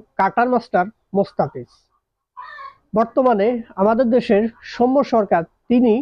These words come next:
দারুণ দারুণ অসাধারণ ডাক মারতে পারেন, তাই তাকে বলা যেতেই পারে ডাক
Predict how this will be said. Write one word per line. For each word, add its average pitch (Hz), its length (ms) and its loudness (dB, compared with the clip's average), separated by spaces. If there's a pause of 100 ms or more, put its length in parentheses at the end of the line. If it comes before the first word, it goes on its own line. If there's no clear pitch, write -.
(260)
দারুণ 208 320 2
দারুণ 208 360 2
অসাধারণ 226 540 0 (200)
ডাক 185 280 0
মারতে 233 260 0
পারেন, 170 280 0 (400)
তাই 214 200 4 (440)
তাকে 208 200 0
বলা 254 260 4
যেতেই 220 360 2
পারে 202 280 0 (320)
ডাক 190 220 0